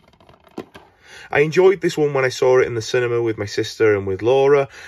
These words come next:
Um, we had a really good time with it. Uh, as with all sort of horror movies, really, I, I found that it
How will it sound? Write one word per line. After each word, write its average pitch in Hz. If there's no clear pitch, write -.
Um, 98
we 110
had 107
a 107
really 107
good 95
time 101
with 104
it. 113
Uh, 139
as 180
with 202
all 180
sort -
of -
horror 113
movies, 92
really, 101
I, 90
I -
found 131
that 113
it 104